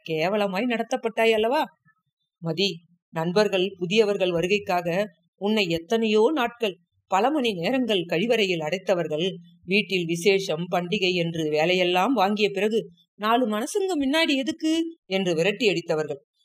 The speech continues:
இருபது வாளி தண்ணி தந்தாத்தான் சோறு என்று உழைப்பை பிடுங்கியவர்கள், இருபது வாளி தண்ணி வந்தாத்தான் சோறு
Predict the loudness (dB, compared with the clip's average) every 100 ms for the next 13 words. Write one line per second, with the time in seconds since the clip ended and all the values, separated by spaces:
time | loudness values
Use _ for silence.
0 | _ 0 2 2 2 2 2 2 0 -2
1 | -2 -6 -6 -2 0 2 0 2 0 -2
2 | _ -10 2 6 6 2 -2 -2 0 -2
3 | 0 -2 0 -4 -2 -4 -2 0 -2 -2
4 | -6 -12 _ _ _ _ _ _ _ _
5 | _ _ _ _ _ -2 2 6 4 4
6 | 0 2 2 0 -2 -4 -2 -4 0 2
7 | 2 0 0 4 4